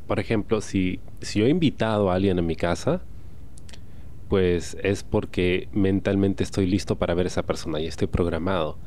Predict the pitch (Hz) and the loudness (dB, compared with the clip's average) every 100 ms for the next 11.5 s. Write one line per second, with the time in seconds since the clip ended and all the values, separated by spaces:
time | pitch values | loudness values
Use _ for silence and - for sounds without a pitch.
0 | - - - - - 101 104 104 107 107 | -10 -10 -8 -6 0 0 2 2 2 4
1 | 110 - 85 92 101 95 - 90 87 - | 2 0 0 2 2 0 0 2 2 0
2 | - - - - - - - - - 90 | -6 -10 -10 -10 -10 -10 -12 -6 0 0
3 | 85 - - - 113 104 - 104 101 - | 0 -6 -10 -8 0 0 0 0 0 0
4 | 104 98 85 - - - - - - - | 2 4 2 -2 -8 -10 -10 -10 -10 -10
5 | - - - - - 92 90 92 - - | -10 -12 -12 -10 -2 0 2 2 0 -2
6 | 95 92 - 82 80 127 165 - - - | 2 2 2 -2 0 -2 -4 -6 -10 -10
7 | - - - - - - - - - - | -10 -10 -10 -10 -10 -12 -12 -12 -12 -8
8 | 87 85 92 101 98 98 101 - 92 90 | -6 0 0 2 2 4 2 2 2 4
9 | 90 101 92 - - - - - - 117 | 4 4 2 0 -8 -10 -10 -10 -2 2
10 | 95 95 117 - 104 104 127 - 90 87 | 4 4 2 0 2 4 4 2 0 2
11 | 90 - 90 85 | 2 2 -2 -2